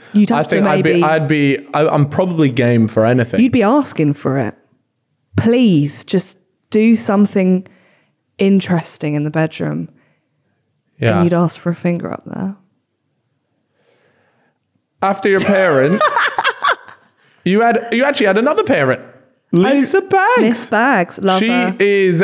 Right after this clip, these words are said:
Speaker 2: I, I met her for the first time actually at the launch party
Speaker 1: Did you
Speaker 2: of
Speaker 1: not meet
Speaker 2: Not
Speaker 1: her
Speaker 2: My
Speaker 1: when
Speaker 2: Bag.
Speaker 1: she came to
Speaker 2: No, I didn't. I don't think I got a chance. And she is amazing.
Speaker 1: Crazy. Love
Speaker 2: She's
Speaker 1: her.
Speaker 2: awesome.
Speaker 1: Mm-hmm.
Speaker 2: She was really cool. Um, who would you prefer to have as a mother?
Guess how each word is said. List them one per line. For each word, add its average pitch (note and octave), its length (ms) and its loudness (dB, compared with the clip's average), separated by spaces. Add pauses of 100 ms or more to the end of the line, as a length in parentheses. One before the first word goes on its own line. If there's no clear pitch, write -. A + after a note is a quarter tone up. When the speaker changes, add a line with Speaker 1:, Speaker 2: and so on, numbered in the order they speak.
Speaker 2:
I, F#3+ 260 0
I B3 60 0
met C#4 180 0
her A#2+ 60 -2
for A#2+ 100 -2
the A2+ 80 -4
first A2 240 -2
time G#2 180 0
actually G#2 520 0
at B2 420 -6 (100)
the B2 420 2
launch C3 420 0
party G2+ 240 -4
Speaker 1:
Did G#2 80 0
you - 80 2
Speaker 2:
of D#5+ 140 -2
Speaker 1:
not - 20 -
meet C#5+ 60 0
Speaker 2:
Not C5+ 80 2
Speaker 1:
her B4 60 -2
Speaker 2:
My C5 40 2
Speaker 1:
when C5 80 2
Speaker 2:
Bag. - 180 -2
Speaker 1:
she - 60 -14
came B4 180 0
to - 100 -20 (380)
Speaker 2:
No, E3 380 2
I C3 80 2
didn't. C3+ 340 -2
I C#3+ 60 0
don't C3+ 120 0
think C3 120 2
I B2 100 2
got C3 160 0
a B2+ 40 0
chance. D3+ 400 -4 (280)
And C3 160 0
she F3+ 540 0
is C3+ 360 2 (440)
amazing. G2+ 600 0
Speaker 1:
Crazy. G3 560 -2
Love G3 140 -4
Speaker 2:
She's C#3 200 2
Speaker 1:
her. C3 60 2
Speaker 2:
awesome. A2+ 460 0
Speaker 1:
Mm-hmm. G#3+ 300 0
Speaker 2:
She B3 100 0
was A#2 140 2
really G#2+ 200 2
cool. G#2 360 0 (320)
Um, B2+ 360 -2 (280)
who G3 200 4
would G#3+ 180 2
you G#3 140 2
prefer G3 440 0
to A2+ 160 0
have A#2+ 260 0
as G#2+ 180 0
a G#2+ 60 2
mother? A#2 360 -2